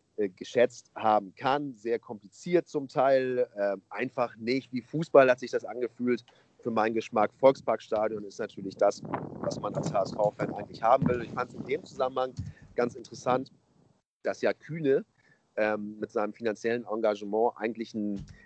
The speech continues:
ähm, total sympathischen Move gemacht hat, ähm, das, äh, Ding nämlich Volksparkstadion, äh, nennen zu lassen. Ähm, und dass das bei den Fans aber eigentlich meiner Beobachtung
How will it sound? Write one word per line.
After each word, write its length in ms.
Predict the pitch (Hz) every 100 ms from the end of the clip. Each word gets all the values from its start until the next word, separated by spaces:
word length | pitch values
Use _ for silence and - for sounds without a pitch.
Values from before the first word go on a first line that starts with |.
| - _ _
ähm, 300 | 101 98 101 95 -
total 540 | - 113 - 123 190
sympathischen 760 | 147 131 - 139 147 117 123 117
Move 200 | 180 -
gemacht 400 | 117 98 98 -
hat, 260 | 117 131 - _ _
ähm, 420 | 107 104 104 104 - - _ _
das, 320 | 110 - -
äh, 160 | - 101
Ding 200 | 117 123
nämlich 240 | 117 107
Volksparkstadion, 1040 | - 123 - - 98 - 104 101 107 104 107 _ _ _ _ _
äh, 240 | 113 107 101 101 - 98 92 _ -
nennen 400 | 110 120 120 113 113
zu 180 | - 120
lassen. 540 | 110 110 131 143 156 _
Ähm, 280 | 113 110 110 - - -
und 160 | 110
dass 160 | 117 123
das 140 | 131
bei 160 | - 117
den 140 | 113
Fans 500 | 98 - 131 180 196 -
aber 240 | 113 120 104
eigentlich 480 | 135 127 131 - - -
meiner 380 | 107 107 156 139
Beobachtung 600 | 131 123 123 120 120